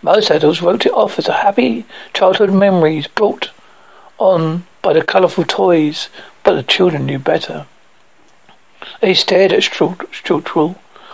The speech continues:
with wide eyes, and he could wink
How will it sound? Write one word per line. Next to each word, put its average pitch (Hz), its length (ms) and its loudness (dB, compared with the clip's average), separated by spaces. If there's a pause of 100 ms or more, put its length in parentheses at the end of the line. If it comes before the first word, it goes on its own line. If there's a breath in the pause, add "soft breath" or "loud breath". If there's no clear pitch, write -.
(100)
with 160 160 0
wide 165 280 2
eyes, 160 600 0 (1200 loud breath)
and 143 120 0
he 208 160 2
could - 360 -2
wink 180 440 0